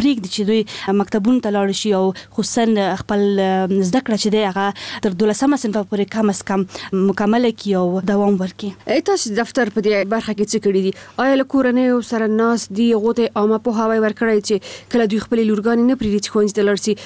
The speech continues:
Speaker 2: په راتلونکي کې به یې کومې ستونزې؟
Speaker 1: یونیسف، اه، خپله، اه، اداري شوراګانې په مکتب کې، هر یو مکتب کې یوه، اه، اداري شورا، اه، هر یو مکتب لري. نو دوی سره مونږ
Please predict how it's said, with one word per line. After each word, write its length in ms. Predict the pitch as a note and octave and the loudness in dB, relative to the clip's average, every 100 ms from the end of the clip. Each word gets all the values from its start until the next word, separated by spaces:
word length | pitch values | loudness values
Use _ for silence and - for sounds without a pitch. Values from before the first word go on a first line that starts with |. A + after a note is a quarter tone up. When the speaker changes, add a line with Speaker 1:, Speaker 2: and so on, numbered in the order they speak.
| - - | -10 -2
Speaker 2:
په 60 | |
راتلونکي 400 | A3+ A3 C4 A#3+ | 0 2 0 0
کې 100 | G3 | 0
به 120 | G#3 | 2
یې 40 | G#3 | 2
کومې 200 | A3 G#3+ | 2 0
ستونزې؟ 460 | - A#3 G#3+ A3 D4 - - | 0 0 0 0 -2 -6 -4
Speaker 1:
یونیسف، 800 | C4 A#3+ B3+ B3+ - E4+ E4 - | 0 2 2 2 2 0 0 0
اه، 320 | C#4 - A#3 | 0 0 0
خپله، 320 | A#3 - C#4 | -2 -2 0
اه، 280 | C4 B3 A3 - | 0 0 -2 -4
اداري 380 | F#3 G#3 G#3 C#4 | -2 0 2 2
شوراګانې 560 | - G3+ G3 G#3+ G3 | 0 0 0 0 0
په 160 | F3+ F#3+ | 0 -2
مکتب 260 | F#3+ C4 C4 | 0 -2 -2
کې، 80 | A#3+ | -2
هر 120 | A#3+ C#4 | 0 2
یو 80 | |
مکتب 240 | A#3 G#3 A#3 | 2 0 -4
کې 140 | - | -2
یوه، 160 | A3 G3+ | 0 0
اه، 400 | - G3 F#3+ F#3+ | 0 -2 -2 0
اداري 400 | F#3 F#3+ A3+ A3 - - G3 | 0 2 2 0 -4 -10 -6
شورا، 380 | - G3+ G#3+ G#3 | 0 0 2 0
اه، 200 | D#3 F#3+ | 0 -2
هر 180 | G#3 G#3+ | 0 0
یو 80 | |
مکتب 320 | G3 F#3+ G#3+ G3+ | 0 -2 -2 0
لري. 240 | G3 C4 - - - B3+ | 2 0 -2 -10 -4 0
نو 200 | B3+ B3+ | 2 2
دوی 180 | A3+ E4+ | 2 0
سره 320 | C#4 B3 A#3+ | 0 0 2
مونږ 260 | A#3+ B3+ | 4 2